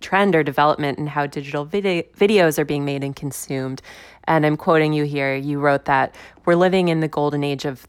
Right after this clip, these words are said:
the silent video. Though we may still pop headphones in to watch a YouTube rant,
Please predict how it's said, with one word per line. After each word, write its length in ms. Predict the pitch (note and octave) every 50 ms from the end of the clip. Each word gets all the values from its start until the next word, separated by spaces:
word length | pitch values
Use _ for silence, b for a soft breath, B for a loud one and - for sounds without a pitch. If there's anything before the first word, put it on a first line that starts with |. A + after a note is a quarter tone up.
| -
the 60 | -
silent 460 | C#3+ - - - D3+ D3+ D3 C#3+ C#3 -
video. 500 | D3+ C3+ C3 C3+ C3+ C3 C3+ C3+ D3 D3+
Though 220 | D3 - D#3+ D3+
we 140 | D3+ D3+ D3+
may 160 | D3+ D3+ D3+
still 380 | D#3 - - - D#3+ D3 C#3 C#3+
pop 280 | - - C#3+ C3+ - -
headphones 500 | - B3 A#3+ - - F#3+ E3+ D#3+ D#3 -
in 140 | D3 D3 D3
to 120 | - D#3
watch 320 | D3 C#3 B2+ B2+ - - - -
a 40 | D#3+
YouTube 420 | F3 G3+ G#3+ G#3 - G3+ F#3 -
rant, 320 | E3 D3+ D3+ D3+ D3 -